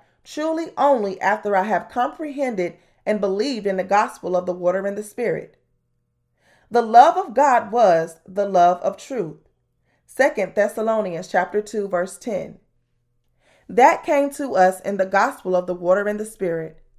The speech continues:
Before I knew about God's love only abstractly, I thought that God, in his love for us, had accomplished our salvation by the cross alone. I was under the false impression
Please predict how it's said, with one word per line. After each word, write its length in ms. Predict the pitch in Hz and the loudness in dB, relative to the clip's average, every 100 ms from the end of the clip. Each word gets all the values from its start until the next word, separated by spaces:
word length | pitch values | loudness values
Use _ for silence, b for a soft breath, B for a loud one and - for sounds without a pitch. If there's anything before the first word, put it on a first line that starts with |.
| _ _ _ _ _ _ - | _ _ _ _ _ _ -8
Before 640 | 220 220 269 339 370 - | -8 -2 2 4 4 4
I 140 | 240 | 2
knew 260 | 226 226 269 | 2 -2 0
about 320 | 190 196 170 | 2 2 0
God's 400 | 185 202 220 - | 2 2 2 0
love 380 | 196 208 170 170 | 0 4 4 0
only 340 | 185 208 233 - | -2 -2 -2 -2
abstractly, 840 | 180 180 - 214 233 190 160 165 _ _ _ _ _ _ _ - | -4 -4 -2 -2 -2 -10 -12 -14 _ _ _ _ _ _ _ 2
I 180 | 277 370 | 2 2
thought 460 | - 220 196 - | 4 6 4 2
that 240 | 190 - - | -2 -2 0
God, 380 | 214 254 175 - | 2 4 2 0
in 160 | 208 240 | -6 -6
his 260 | 247 233 | -6 -6
love 320 | 208 254 277 | -2 -2 -2
for 160 | 202 170 | -4 -2
us, 220 | 165 170 - b b | 0 -2 -6 b b
had 180 | 226 214 | 2 2
accomplished 600 | 214 262 262 311 214 196 | 2 0 -2 -2 -8 -4
our 200 | - 202 | -2 0
salvation 800 | 240 240 220 214 208 208 170 185 - | 0 0 0 0 -4 -4 -8 -10 -6
by 160 | 185 185 | 0 0
the 100 | 190 | -2
cross 380 | - 175 208 | -2 -2 0
alone. 520 | 202 208 190 156 147 - _ _ _ _ _ - _ - b b b | -4 -2 -2 -2 -8 -20 _ _ _ _ _ -20 _ -20 b b b
I 160 | - 254 | 4 4
was 220 | 311 330 | 4 -2
under 280 | 240 240 214 | -2 0 -4
the 120 | 196 | -2
false 340 | 214 220 294 | 4 4 4
impression 680 | 302 294 262 233 - 165 - | -4 -2 0 0 -2 -8 -10